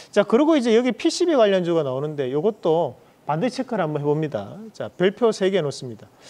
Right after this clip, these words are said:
자, 우리가 이제 이 피씨비라는 것은 말 그대로 회로 기판을 뜻하는 부분입니다. 그럼 회로 기판은,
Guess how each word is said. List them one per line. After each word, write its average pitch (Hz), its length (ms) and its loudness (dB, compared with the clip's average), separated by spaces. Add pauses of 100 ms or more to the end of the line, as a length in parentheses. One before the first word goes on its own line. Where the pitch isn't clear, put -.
(380)
자, 214 140 6
우리가 269 240 6
이제 233 200 4
이 233 120 2
피씨비라는 240 840 0
것은 160 420 -2
말 147 180 2
그대로 202 240 2
회로 247 260 -2
기판을 269 500 -2
뜻하는 185 400 -6
부분입니다. 131 580 -10 (600)
그럼 254 260 6
회로 254 200 2
기판은, 175 760 0